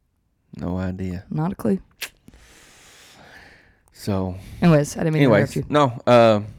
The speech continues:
Speaker 1: sports-wise,
Speaker 2: Mm-hmm.
Speaker 1: Super Bowl was last night, which I did not watch a single thing about it.
Speaker 2: Uh, it was on in La Huertas when we went to go eat, and we watched a little bit of it there.
Speaker 1: Yeah. I
Speaker 2: Just a
Speaker 1: didn't
Speaker 2: little
Speaker 1: know
Speaker 2: bit.
Speaker 1: the score. I didn't know who won till Ethan called me last night about
Speaker 2: <laughs>
Speaker 1: ten o'clock.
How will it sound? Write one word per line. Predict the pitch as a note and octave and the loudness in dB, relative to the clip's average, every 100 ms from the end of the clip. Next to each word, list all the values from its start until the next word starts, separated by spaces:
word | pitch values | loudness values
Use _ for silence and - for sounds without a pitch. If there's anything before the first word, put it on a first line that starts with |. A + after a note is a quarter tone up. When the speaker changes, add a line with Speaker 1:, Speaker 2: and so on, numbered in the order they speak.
| - - _ - | -20 -20 _ -20
Speaker 1:
sports-wise, | - - A2 A2+ - A2 F#2+ A2 B2 B2+ - - - | -20 -4 0 0 -2 -2 0 0 -2 -6 -12 -4 0
Speaker 2:
Mm-hmm. | D3 D3+ F3 - | 2 0 -4 -14
Speaker 1:
Super | - B2+ A#2 | -6 -6 2
Bowl | A2 | 4
was | G#2 G2+ | 4 2
last | G2+ G2 | 0 0
night, | G#2 A2+ | -4 -4
which | G#2+ G#2+ | -4 -4
I | G2+ | -2
did | G#2 G2+ | -2 -2
not | G2+ - | -2 -2
watch | G2+ G2+ - | -2 -4 -6
a | G2 | -8
single | F#2 - G#2 G#2+ G#2+ G#2 G#2 - _ | -8 -6 -6 -2 -2 -2 -6 -14 _
thing | - G#2 F#2+ - | -6 -4 -4 -8
about | F#2+ F#2 G#2+ | -6 -4 -4
it. | - _ - _ _ | -8 _ -20 _ _
Speaker 2:
Uh, | F#3+ F#3+ G3 G3 G3 G3+ | 4 6 6 6 6 6
it | G3 | 6
was | G3+ | 8
on | F#3+ G3 G#3 | 8 8 6
in | G3+ | 4
La | G3 | 6
Huertas | G3 F#3+ - E3 | 6 4 4 4
when | D#3 D#3+ | 4 0
we | D#3+ | 2
went | D#3+ | 0
to | E3 | -2
go | D#3+ | -2
eat, | D#3+ D3 | -2 -6
and | C#3+ | -6
we | D3+ | -6
watched | D3+ D3+ - - | -4 -6 -6 -8
a | D3 | -6
little | C#3+ C#3+ | -4 -6
bit | D3 C3+ | -6 -6
of | C3 | -6
it | C3 | -6
there. | C#3+ C3+ | -6 -6
Speaker 1:
Yeah. | F#2 G2 - - - _ _ - | -8 -10 -14 -20 -20 _ _ -6
I | |
Speaker 2:
Just | G2 | -2
a | |
Speaker 1:
didn't | G#2 G#2 | -2 0
Speaker 2:
little | G2+ G#2 G#2 G#2+ | 0 0 0 -2
Speaker 1:
know | G2+ | -6
Speaker 2:
bit. | - - | -10 -12
Speaker 1:
the | |
score. | F2 - A2 A#2 A2 | -12 -4 0 2 2
I | |
didn't | B2 | 2
know | A2+ A#2 | 2 0
who | B2+ | 0
won | A#2 B2 C#3+ C3+ | -2 -6 -8 -4
till | G2 - | -2 2
Ethan | A#2 G#2 | 2 4
called | A2 G#2 | 4 4
me | G#2+ | 2
last | G2+ G2+ | 0 -2
night | G#2 G#2+ - | -2 -4 -4
about | F#2+ - - | -4 -6 -6
Speaker 2:
<laughs> | |
Speaker 1:
ten | G2+ | -8
o'clock. | G2 G#2 G#3+ - | -4 -4 -4 -12